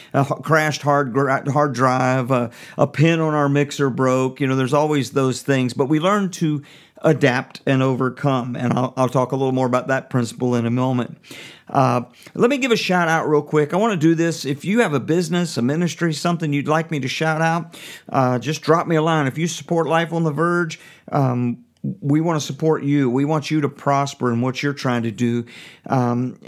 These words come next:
no one's asked me to do this. I just look at the businesses and ministries that support what we do,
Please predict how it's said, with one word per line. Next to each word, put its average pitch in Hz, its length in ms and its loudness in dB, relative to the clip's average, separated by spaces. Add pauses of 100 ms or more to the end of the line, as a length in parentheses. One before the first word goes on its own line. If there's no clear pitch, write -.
no 143 160 2
one's 156 240 2
asked 151 420 0
me 165 120 0
to 156 100 -2
do 160 180 0
this. 170 320 -2
I 131 100 0
just 135 200 -6
look 151 240 0
at 143 80 -2
the 131 80 -4
businesses 143 800 -2
and 120 180 0
ministries 139 500 -2
that 110 120 -6
support 143 420 -2
what 143 160 -2
we 131 120 -2
do, 135 460 0